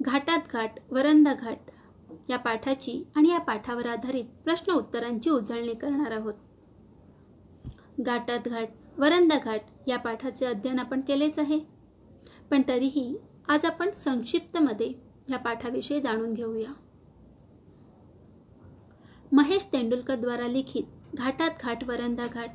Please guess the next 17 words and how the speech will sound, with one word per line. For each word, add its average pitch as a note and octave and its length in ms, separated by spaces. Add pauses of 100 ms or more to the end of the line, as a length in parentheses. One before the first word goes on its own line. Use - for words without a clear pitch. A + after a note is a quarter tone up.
(1040)
या B3 120
पाठामध्ये A#3+ 840 (460)
वरंधा D#4 380
घाटातील B3 540
निसर्गाचे A#3+ 800 (560)
अतिशय F4 360
सुंदर F#4+ 440
असे B3+ 200
वर्णन A3+ 380
केले A3+ 260
आहे. G#3+ 220 (800)
बघा, A#3 260
तुमच्यासमोर A#3 760 (840)
वरंधा B3 440
घाटाचे A#3+ 440
दृश्य D#4+ 400
आहे C4 300